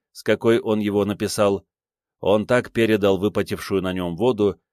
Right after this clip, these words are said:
что роса эта казалась живей живого. Также безошибочными признаками стиля Леонардо остаются драпировка и загадочный пейзаж фантастических гор,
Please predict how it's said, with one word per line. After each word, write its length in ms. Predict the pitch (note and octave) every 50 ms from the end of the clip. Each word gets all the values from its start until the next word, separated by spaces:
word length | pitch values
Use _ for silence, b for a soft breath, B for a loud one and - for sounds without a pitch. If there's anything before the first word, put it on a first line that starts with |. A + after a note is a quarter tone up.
| _ _
что 260 | _ - - - E2 D#2+
роса 320 | D2+ - - - A#2+ B2+
эта 260 | C3+ C3+ - - B2
казалась 520 | - - F#2 E2+ D2+ F#2 F#2+ G2+ G#2 G2 D#2+
живей 400 | D#2+ F2+ F2+ E2 E2+ F2 F2 E2
живого. 540 | D#2 F#2+ G2+ A2 A#2+ A2+ F#2 D#2+ C#2+ - - _ _ _ _ _ _ _ _ _ _ _ _ _ _ _ _ _
Также 320 | - F#2 A#2 C3+ A#2+ C3 C#3+
безошибочными 800 | B2+ A#2+ G#2 A#2 G#2 - - B2 B2 A#2 G#2+ - - G#2+ G#2 G#2
признаками 580 | - G#2 A2+ A2 G2 G#2 G2+ - - F#2+ F#2+
стиля 380 | F#2 - - - G2+ F#2+ F2 E2+
Леонардо 680 | D#2+ D#2+ D#2 D2+ F2+ A2+ A#2+ A2+ G2+ A2 G#2+ G#2 - - _ _ _ _ _
остаются 600 | _ - D#2 D#2 - D#2 E2 A2 C#3+ C#3 - D3+
драпировка 800 | B2+ B2 C3 - - G#2 F2+ F2+ G2+ - - - A2 A2 G#2 - _ _ _ _
и 100 | - G2
загадочный 640 | G2 F#2 G#2 G2 F2 A2+ B2+ C3+ C3 - - B2+ A#2
пейзаж 440 | - - G2 F#2 E2 E2 F#2+ A2 -
фантастических 920 | - - G2+ F2+ - F#2+ F2 - - G2 - F#2+ E2 - - - - D2+
гор, 320 | D2 D2+ F#2 G#2 A#2 A2